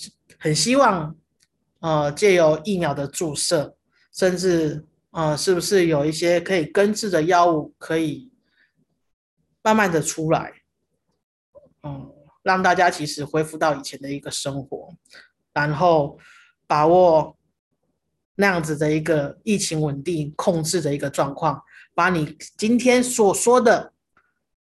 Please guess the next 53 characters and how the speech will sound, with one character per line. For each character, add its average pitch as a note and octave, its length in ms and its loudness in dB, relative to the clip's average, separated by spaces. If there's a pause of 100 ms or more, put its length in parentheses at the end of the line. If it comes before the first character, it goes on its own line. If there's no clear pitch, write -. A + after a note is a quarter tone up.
(240)
把 D#3 160 0
它 F3+ 60 2
实 D3 280 -4
现 D#3 240 0
出 D3 300 -6
来。 - 220 -12 (500)
嗯， C#3 320 -10 (2000)
今 F#3 100 -6
天 F#3+ 120 0
很 C#3 60 -4
谢 F3+ 120 -2
谢 D3 260 -2
就 D3+ 140 -2
是 D3 280 -2
三 D#3 320 -2
个 D3+ 80 -4
好 C#3 80 -6
朋 D3 160 -6
友 C#3 120 -4
这 C#3 80 -12
个 B2+ 120 -12
分 C#3 240 -8
享， - 220 -8 (1800)
就 D#3+ 560 4 (1300)
可 F#3 120 2
能 F#3 160 4
现 B3 180 4
在 A#3+ 80 4
就 A#3 100 4
是 A3 340 4
很 E3 180 -2
常 D#3 280 -2 (140)
开 A3 180 0
始 G#3+ 140 -4
解 D#3 180 -2
封 F#3 220 -2
之 F#3 180 -4
后， D#3+ 460 0
呃， C#3+ 180 -12
我 C#3+ 80 -12
们 C#3+ 160 -10
可 D#3 120 -4
能 D3 120 -4
开 F3+ 200 -2
始 D#3 180 -4
都 E3 180 -2
还 E3 200 -4
是 F#3+ 120 -2
会 G3 140 0
去 G3 180 -2
医 E3 200 -8
院 E3+ 260 0
工-， D3+ 260 -6